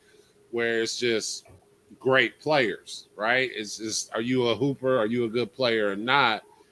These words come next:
And breaking away a little bit from that, you have to be, all right, you're a center, you have to do this.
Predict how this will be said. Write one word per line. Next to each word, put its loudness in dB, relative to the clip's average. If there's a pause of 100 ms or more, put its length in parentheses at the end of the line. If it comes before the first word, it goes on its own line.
(260)
And -2
breaking 0
away 2
a 0
little 0
bit 0
from -6
that, 0
you -8
have -6
to -6
be, -4
all -2
right, 4
you're 0
a -2
center, 0
you -2
have 4
to -8
do -2
this. -4